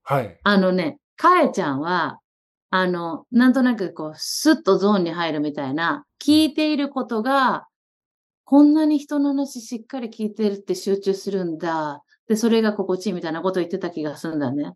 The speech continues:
Speaker 1: うーん。
Speaker 2: で、室越は、「僕、ぼーっとして聞いてない時あるんですよね」っ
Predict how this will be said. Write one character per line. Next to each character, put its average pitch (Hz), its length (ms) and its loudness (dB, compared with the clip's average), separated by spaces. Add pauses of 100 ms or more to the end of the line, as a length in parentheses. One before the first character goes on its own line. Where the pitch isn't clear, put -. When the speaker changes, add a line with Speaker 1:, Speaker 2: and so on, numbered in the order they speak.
(120)
Speaker 1:
う 131 60 -8
ー - 20 -6
ん。 147 800 -10 (580)
Speaker 2:
で、 220 440 4 (1000)
室 254 300 6
越 208 160 -4
は、 165 340 -4 (1160)
「僕、 262 280 4
ぼ 247 200 0
ー 320 40 0
っ - 40 -14
と 311 160 -4
し - 200 -12
て 277 280 0
聞 277 160 -4
い 277 60 -4
て 285 100 0
な 277 120 4
い 247 40 0
時 185 240 -8
あ 156 80 -10
る 143 100 -4
ん 139 60 -6
で 135 100 -10
す 147 140 -14
よ 143 60 -4
ね」 160 120 -4
っ 160 60 -16